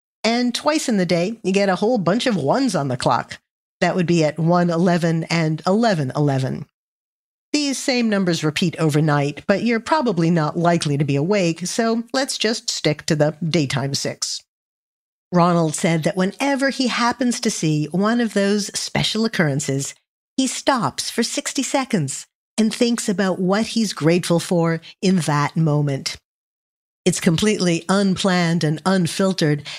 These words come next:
and he said that helps make it feel very real and honest to him. It's like a random call to gratitude that happens wherever he may be.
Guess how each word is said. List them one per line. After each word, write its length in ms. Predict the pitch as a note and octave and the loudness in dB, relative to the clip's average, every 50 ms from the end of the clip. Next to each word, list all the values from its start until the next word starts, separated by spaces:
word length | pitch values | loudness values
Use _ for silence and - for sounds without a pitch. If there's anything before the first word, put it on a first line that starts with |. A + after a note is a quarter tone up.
| - - | -8 -2
and 140 | - G3+ G3+ | 0 2 2
he 140 | F#3+ A#3 G#3+ | 2 0 0
said 320 | - - A3 G#3 G#3 G3 | 0 -2 0 0 0 -2
that 560 | - F#3 C#3+ F3 G#3+ A#3 A#3 G#3+ G3 - - | -2 -4 -2 0 0 0 0 0 -2 -2 -4
helps 340 | - - G3 F3+ E3+ - - | -2 0 0 0 0 0 0
make 220 | G3 F3+ F3+ F3+ F#3+ | 0 0 2 2 0
it 120 | E3+ - | -2 -2
feel 300 | - - F#3+ F#3 F#3 F3+ | -2 0 2 2 2 2
very 420 | D#3+ G3 G#3 B3 C#4+ C#4 B3 F#3 | 0 0 -2 -2 -2 -4 -4 -4
real 460 | - D#3 D3 E3 G#3 A#3+ C4+ C#4+ C4+ A3 | -2 0 0 2 2 2 0 0 0 0
and 140 | F3+ D3+ - | 0 0 0
honest 400 | D#3 E3+ G3+ A3+ G#3+ E3 - - - | 0 0 0 0 0 -2 -2 -2 -2
to 60 | D3 | 0
him. 300 | C#3 C3+ C#3 D#3+ D3+ - _ _ _ _ _ _ _ _ _ _ - | 0 -2 -4 -6 -10 -12 _ _ _ _ _ _ _ _ _ _ -2
It's 240 | - F#3 E3 - - | -2 -2 0 0 0
like 180 | F3+ E3+ E3+ - | 0 0 2 2
a 80 | D3+ | 0
random 580 | C#3+ C#3 C3 D3+ E3 F#3+ G#3 G#3+ G3+ A3+ A3+ G#3+ | 0 2 2 2 2 2 2 0 0 0 0 0
call 300 | - - G#3 G3 G3 G#3 | 0 2 2 2 2 0
to 120 | - A3 F#3+ | 0 -2 0
gratitude 720 | E3 D#3 C#3 C#3+ C3+ B2+ - - D3 C3+ D#3 C#3+ C#3 - - _ _ - | 2 2 0 0 -2 -2 -2 -2 -2 -2 -2 -4 -8 -12 -16 _ _ -2
that 120 | D#3 D3 | -2 0
happens 500 | D#3 F#3+ F3+ - - F3 F3 E3 - - | 2 0 0 0 2 2 2 2 0 0
wherever 420 | D#3+ D#3+ D#3+ - A3 A3 F3+ D#3 D3+ | 0 0 0 0 -2 0 0 -2 -2
he 200 | C#3+ E3 D3 D3+ | 0 0 0 2
may 180 | D3+ D3 D3 | 2 2 0
be. 400 | C3+ D3+ C#3 C3+ C3+ - - - | 0 0 0 0 -2 -4 -6 -12